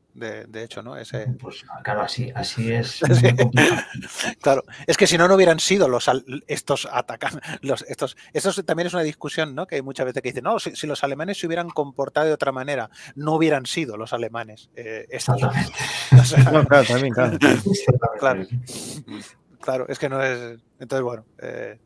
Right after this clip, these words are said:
Speaker 1: pero, y una cosa que no, que no, que es lo que ha-, la, hablasteis en el otro programa, ¿no? De, el, el tema de la bolsa de Kiev, que es,
Speaker 3: Sí.
Speaker 1: eh, que es una, un, una catástrofe militar de,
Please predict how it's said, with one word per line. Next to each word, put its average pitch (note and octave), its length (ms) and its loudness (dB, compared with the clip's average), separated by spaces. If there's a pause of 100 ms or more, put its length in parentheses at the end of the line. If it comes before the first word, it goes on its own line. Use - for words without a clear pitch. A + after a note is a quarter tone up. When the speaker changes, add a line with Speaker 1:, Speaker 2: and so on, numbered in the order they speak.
(200)
Speaker 1:
pero, G3+ 220 0
y E3 100 -4
una F3 140 -2
cosa F#3 160 -4
que B3 80 0
no, D3 200 -4
que B2+ 140 -10
no, B2 280 -8 (200)
que - 100 -10
es A#2+ 100 -8
lo D3 40 -2
que C#3+ 120 0
ha-, C3 200 -4
la, A2+ 240 -8
hablasteis A#2+ 460 -2
en C3+ 60 -4
el A#2+ 100 -4
otro B2 240 -6
programa, B2+ 420 -6
¿no? F3 180 -12
De, G#2+ 400 -10 (600)
el, B2+ 240 -8
el B2+ 160 -6
tema C#3+ 220 0
de F#3 80 6
la C3 100 2
bolsa B2+ 460 -6
de G#2 120 -14
Kiev, G#2+ 300 -18 (800)
que - 140 -12
es, - 100 -12
Speaker 3:
Sí. C3 140 -14
Speaker 1:
eh, A2+ 240 -12
que A#2+ 100 -16
es - 80 -20
una, B2+ 260 -10 (420)
un, C3 200 -16
una C3 300 -4
catástrofe D3+ 840 -4
militar B2+ 920 -6 (480)
de, G#2 800 -16